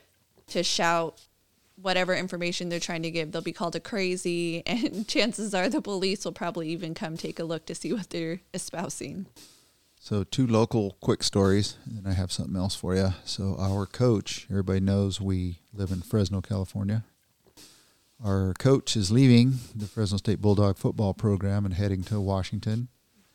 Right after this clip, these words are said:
Speaker 2: And I believe he's only been here two seasons. So I hope he's not another one that we sign to a long-term contract like we did with the two previous coaches,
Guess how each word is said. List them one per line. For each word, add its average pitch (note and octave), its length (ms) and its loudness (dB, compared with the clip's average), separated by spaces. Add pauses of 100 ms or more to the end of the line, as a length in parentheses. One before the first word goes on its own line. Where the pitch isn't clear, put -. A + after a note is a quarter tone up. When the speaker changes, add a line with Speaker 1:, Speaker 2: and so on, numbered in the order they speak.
(380)
Speaker 2:
And G2+ 120 -6
I G2 80 0
believe G2 320 0
he's G#2+ 160 0
only G2+ 160 2
been G#2 160 2
here G2 140 2
two A2 200 -2
seasons. G#2+ 640 0 (760)
So A#2 200 -2
I G2+ 80 2
hope A#2 240 2
he's A#2 180 2
not A2+ 180 4
another A2 380 6
one F#2+ 400 4
that F#2+ 340 0
we G2+ 140 -6
sign G2 360 0
to A2 120 0
a G2+ 40 2
long-term F#2+ 500 0
contract G2 800 -2
like F#2+ 220 -4
we G2 80 -2
did G2 200 0
with G2 160 -2
the G2 100 -6
two - 180 -4
previous G2 460 2
coaches, G2 540 0